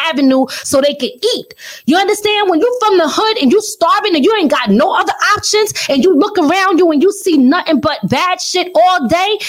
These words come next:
and somebody come to you and say, "Yo, I'ma help you,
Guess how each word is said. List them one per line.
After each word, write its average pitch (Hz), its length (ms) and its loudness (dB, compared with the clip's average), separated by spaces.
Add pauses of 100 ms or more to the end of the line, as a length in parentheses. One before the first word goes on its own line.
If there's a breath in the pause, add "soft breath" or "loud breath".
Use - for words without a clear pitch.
and 277 100 0
somebody 370 400 -2
come 370 240 -2
to 370 120 -4
you 330 180 2
and 339 100 -2
say, 311 240 -2
"Yo, 311 340 0 (400 loud breath)
I'ma 480 280 -2
help 269 300 -2
you, 370 180 4